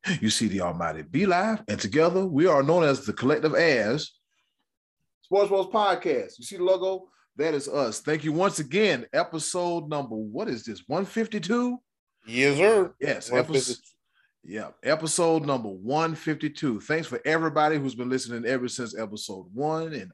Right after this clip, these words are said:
Speaker 1: all points in between. Well, enough of my tired but yet incoherent, incoherent rambling. I have two of the best co-hosts in the world. Introducing first, the almighty B Live.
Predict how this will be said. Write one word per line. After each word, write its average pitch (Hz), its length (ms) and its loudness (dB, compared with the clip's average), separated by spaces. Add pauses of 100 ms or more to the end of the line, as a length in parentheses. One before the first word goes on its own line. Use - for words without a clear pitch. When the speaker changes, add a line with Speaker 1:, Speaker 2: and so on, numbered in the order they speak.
Speaker 1:
all 123 320 -2
points 113 400 -10
in 104 100 -10
between. 95 460 -16 (460)
Well, 214 380 4 (140)
enough 156 300 0
of 156 80 -2
my 170 260 4 (140)
tired 139 520 0
but 120 120 -8
yet 135 240 0
incoherent, 120 640 -8 (580)
incoherent 127 500 -4
rambling. 139 440 0 (280)
I 127 140 2
have 135 300 0
two 302 420 2 (180)
of 107 160 -10
the 117 120 -8
best 117 260 -2
co-hosts 123 400 -2
in 113 120 -6
the 104 60 -8
world. 151 460 4 (240)
Introducing 147 560 0
first, 160 400 -2 (160)
the 147 300 4
almighty 107 920 -4
B 165 220 2
Live. 165 580 2